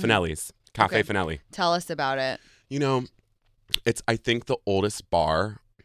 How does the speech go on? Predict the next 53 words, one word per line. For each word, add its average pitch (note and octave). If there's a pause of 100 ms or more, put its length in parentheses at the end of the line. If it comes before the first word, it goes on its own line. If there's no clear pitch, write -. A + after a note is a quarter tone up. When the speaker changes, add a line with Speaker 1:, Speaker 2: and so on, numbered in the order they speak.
(360)
Speaker 1:
in F#2
Soho, F#2+
or F#2
at D2+
least F2+
Speaker 2:
Oh, -
cute. - (220)
Speaker 1:
downtown F#2
even. A#1
Speaker 2:
You G3
know, F#3+
I've C4+
never D#3+
been. C3 (500)
Speaker 1:
Wig. F2+
Speaker 2:
I -
know, C3+
I C#3
know. B2+
I C#3+
knew D3
I C#3
was C3+
gonna C#3+
say B2+
Speaker 1:
I'm C#3+
Speaker 2:
that. C3+
Speaker 1:
shooketh. G2
Speaker 2:
I F3
know. F3+
I, D3
I E3+
feel A3
like B3+
I G#3+
would F3
like D#3+
it D3+
'cause C3+
they C3+
have, C#3 (240)
well, C3+
they F3+
serve G#3+
alcohol, D#3
so -
<laughs> G#3+
Speaker 1:
They C#3+
Speaker 2:
I'm C3+
sure C3+
Speaker 1:
serve B2+
Speaker 2:
I -
would. F#2+